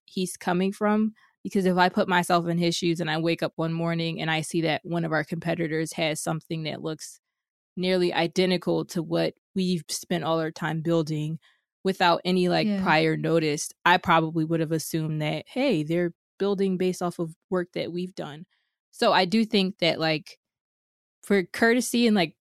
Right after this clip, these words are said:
Speaker 1: P R, absolutely, like, it would probably be best to, like, say, like, Hey, we're gonna be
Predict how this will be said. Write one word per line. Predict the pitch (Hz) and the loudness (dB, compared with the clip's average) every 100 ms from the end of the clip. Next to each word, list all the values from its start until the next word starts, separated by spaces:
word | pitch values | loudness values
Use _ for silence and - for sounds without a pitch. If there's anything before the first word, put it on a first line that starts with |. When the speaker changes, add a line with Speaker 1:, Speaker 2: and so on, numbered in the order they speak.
| _ | _
Speaker 1:
P | - 233 196 | 0 4 6
R, | 170 220 320 349 415 _ _ _ _ - | 6 6 6 2 -2 _ _ _ _ 4
absolutely, | 226 - 214 247 262 285 277 | 4 4 0 2 2 0 2
like, | 208 170 _ _ _ | 2 0 _ _ _
it | - 233 | 2 2
would | 247 | 4
probably | 285 302 285 | 4 4 2
be | 240 220 | 2 0
best | - 196 220 - | 4 4 4 4
to, | 202 | 4
like, | 180 165 | 6 4
say, | - 208 | 2 4
like, | 196 175 | 4 2
Hey, | 302 415 175 156 - - - - _ - | 2 2 2 -2 -10 -20 -20 -20 _ 4
we're | 247 269 240 - - _ _ - | 6 6 4 -4 -18 _ _ -2
gonna | 233 247 240 | 4 4 6
be | 254 254 | 6 6